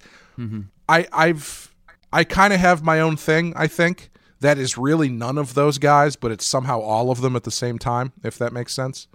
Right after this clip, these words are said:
Speaker 1: Yeah, yeah. You know, the analogy I use, uh, sometimes with an artist who's locking up because they're, they have so many different influences that they, they actually don't know who they are.
Speaker 2: Mm-hmm.
Speaker 1: And that's not what you have.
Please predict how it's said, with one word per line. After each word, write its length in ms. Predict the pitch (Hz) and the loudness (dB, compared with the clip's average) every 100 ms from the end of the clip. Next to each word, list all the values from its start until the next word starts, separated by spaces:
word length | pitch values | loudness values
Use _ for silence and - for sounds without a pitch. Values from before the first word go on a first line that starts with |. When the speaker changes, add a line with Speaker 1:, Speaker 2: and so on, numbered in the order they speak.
| - | -8
Speaker 1:
Yeah, 300 | 135 113 104 - - - - - | -2 -2 -4 -14 -20 -20 -20 -10
yeah. 240 | 117 101 - _ _ _ _ _ _ - | -8 -8 -10 _ _ _ _ _ _ -2
You 80 | |
know, 100 | 156 | 0
the 180 | 151 151 | 0 -2
analogy 460 | 147 151 160 139 135 | 2 4 4 2 0
I 60 | |
use, 420 | 120 120 117 110 - - - | 0 0 -2 -6 -12 -8 0
uh, 220 | 110 107 | 2 2
sometimes 600 | - 117 110 110 104 - - _ _ _ _ _ _ | -2 -6 -4 -2 -6 -10 -20 _ _ _ _ _ _
with 140 | 139 123 | -8 -4
an 60 | |
artist 400 | 113 117 110 - | 0 2 0 -6
who's 400 | - 101 98 - - _ - | -8 -8 -8 -12 -18 _ -6
locking 400 | 113 117 117 101 | 0 2 2 0
up 200 | 104 - | 0 0
because 280 | - - 101 | -6 -8 -6
they're, 320 | 101 101 98 - | -4 -4 -6 -4
they 60 | 120 | -4
have 80 | - | -2
so 160 | 151 | -2
many 160 | 139 123 | -2 -2
different 320 | 113 - 104 | -4 -4 -4
influences 600 | 104 - 101 98 98 92 | -4 -4 -6 -6 -8 -8
that 100 | 98 | -10
they, 240 | 98 98 95 _ _ _ - | -6 -6 -8 _ _ _ -4
they 200 | 110 107 | -2 0
actually 320 | 107 - 104 - 196 _ | -2 -4 -12 -12 -20 _
don't 180 | 113 107 | -4 -2
know 100 | 104 | -4
who 140 | 104 | -6
they 180 | 95 104 | -4 -4
are. 260 | 87 80 - | -2 -4 -6
Speaker 2:
Mm-hmm. 140 | 135 123 | -12 -12
Speaker 1:
And 140 | 95 147 | -4 -2
that's 160 | - | 2
not 100 | 135 | 2
what 100 | 104 104 | 0 -2
you 60 | |
have. 260 | 101 98 | -4 -4